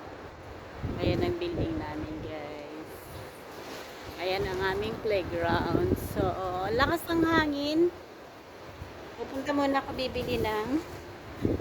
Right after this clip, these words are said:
tinapay bago ako aalis.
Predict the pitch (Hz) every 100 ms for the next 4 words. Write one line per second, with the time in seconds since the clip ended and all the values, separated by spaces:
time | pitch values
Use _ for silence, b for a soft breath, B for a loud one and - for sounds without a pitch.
0 | - 240 220 220 214 214 - 185 180 185
1 | 196 202 185 175 170 165 156 160 - 160
2 | 170 170 156 147 143 143 - - - -